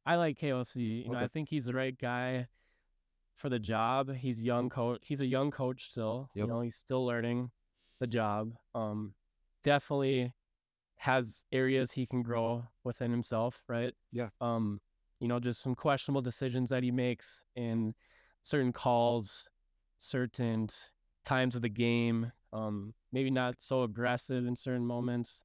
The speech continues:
Speaker 2: Mm-hmm.
Speaker 1: You know, obviously I don't want him to be s-, as aggressive as, like, a Dan Campbell,
Speaker 2: Yeah, that's,
Speaker 1: you know,
Speaker 2: that's
Speaker 1: but
Speaker 2: too
Speaker 1: I
Speaker 2: much.
Speaker 1: res-,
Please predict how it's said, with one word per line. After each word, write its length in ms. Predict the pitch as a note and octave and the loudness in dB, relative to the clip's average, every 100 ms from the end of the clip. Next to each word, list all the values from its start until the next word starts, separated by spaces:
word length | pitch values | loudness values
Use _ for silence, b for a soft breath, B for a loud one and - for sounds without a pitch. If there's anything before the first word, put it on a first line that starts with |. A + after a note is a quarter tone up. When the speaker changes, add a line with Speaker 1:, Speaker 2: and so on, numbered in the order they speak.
| - | -8
Speaker 2:
Mm-hmm. 240 | G#2+ A#2 B2 | -4 -4 -4
Speaker 1:
You 80 | B2 | -2
know, 320 | A#2+ A#2+ - - | 0 0 -2 0
obviously 420 | D3+ F3 E3+ - | 2 4 2 2
I 40 | C#3+ | 4
don't 120 | C#3 | 4
want 260 | C3+ B2+ C#3+ | 4 2 0
him 160 | C3 | -2
to 60 | B2 | 0
be 60 | A#2 | -2
s-, 180 | - - | -4 -8
as 120 | A2+ | -8
aggressive 380 | G2 A#2 A2+ A2+ | -4 -2 -2 -2
as, 260 | A2 F2 - - | -4 -4 -6 -6
like, 140 | G2+ D2 | -6 -6
a 40 | |
Dan 360 | - A2 G#2 G2 | -6 -4 -4 -6
Campbell, 360 | - A2+ G#2+ F#2+ | -6 -4 -2 -2
Speaker 2:
Yeah, 180 | D#2 D#2+ | -2 -2
that's, 260 | D#2+ - | -4 -4
Speaker 1:
you 60 | - | -2
know, 100 | F#2 | -2
Speaker 2:
that's 100 | G#2+ | -2
Speaker 1:
but 140 | - | 0
Speaker 2:
too 60 | A#2+ | 2
Speaker 1:
I 140 | A2+ C3 | 4 4
Speaker 2:
much. 80 | |
Speaker 1:
res-, 200 | C3 - | 0 -4